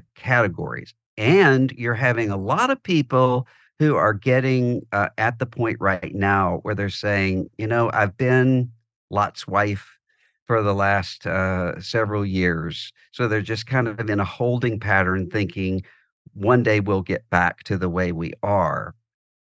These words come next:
and are now starting to say, "Okay, well,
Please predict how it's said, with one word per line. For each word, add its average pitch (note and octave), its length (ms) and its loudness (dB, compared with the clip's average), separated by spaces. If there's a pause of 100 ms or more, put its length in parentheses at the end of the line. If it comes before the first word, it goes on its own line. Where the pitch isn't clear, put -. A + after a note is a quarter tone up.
and B2 180 4
are G#2 100 2
now G#2 360 2
starting F#2+ 420 -2
to F2 80 -2
say, F2 500 -2 (560)
"Okay, B2 240 0
well, G2+ 460 0